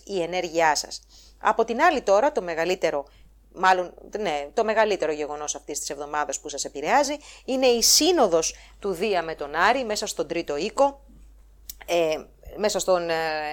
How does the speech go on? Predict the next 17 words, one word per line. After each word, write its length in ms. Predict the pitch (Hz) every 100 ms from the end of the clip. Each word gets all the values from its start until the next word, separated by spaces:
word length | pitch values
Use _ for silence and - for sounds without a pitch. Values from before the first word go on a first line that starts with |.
| 151 123 139
στο 200 | - 175
ζώδιο 460 | 185 185 165 156
του 120 | - -
Κρυού, 400 | 147 156 180 -
το 100 | 165
οποίο 240 | 175 180
για 140 | 170
εσάς 240 | 160 175 170
συμβολε-, 440 | 175 156 156 160
συμβολίζει 800 | - - 156 151 151 170 151 151 - - - -
θέματα, 580 | 214 190 175 - 156 - - - -
ε, 200 | 170 -
γειτονιάς, 1040 | 185 185 - 151 143 147 190 240 - - -
αδερφών, 800 | 156 147 143 - 151 175 220 - _ _
ε, 100 | 165 170 156 147 143 95 120
συγγενών 480 | - 185 170 165 160
εξαίματος, 1040 | - - 156 165 180 - 226 220 -